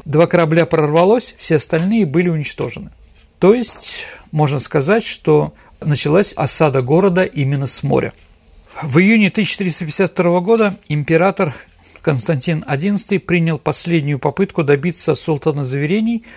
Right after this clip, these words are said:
что строительство крепости не направлено против Византии. Но эта попытка закончилась казнью византийских послов по приказу султана, что фактически было объявлением войны.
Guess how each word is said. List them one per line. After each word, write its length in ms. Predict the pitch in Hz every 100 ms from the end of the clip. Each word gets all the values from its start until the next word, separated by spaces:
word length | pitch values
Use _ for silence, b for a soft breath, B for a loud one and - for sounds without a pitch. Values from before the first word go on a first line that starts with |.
| B
что 220 | - - 160
строительство 500 | - 170 160 - -
крепости 420 | 196 220 - 196
не 100 | 160
направлено 500 | 160 - 202 220 190
против 340 | 180 170 180
Византии. 640 | 180 160 151 - 127 127 - _ _ _ - _ 160
Но 100 | 175
эта 160 | 160
попытка 400 | 170 170 254 -
закончилась 540 | 156 156 190 196 170 -
казнью 420 | - 233 226 185
византийских 580 | 139 143 123 160 - -
послов 380 | 139 - 131 - - - -
по 80 | -
приказу 400 | 120 123 - 131
султана, 560 | - 127 110 123 117 127 B B B B B -
что 200 | - 175
фактически 580 | 160 139 220 220 - 190
было 260 | 151 156
объявлением 560 | 127 131 127 165 160 139
войны. 400 | 131 131 139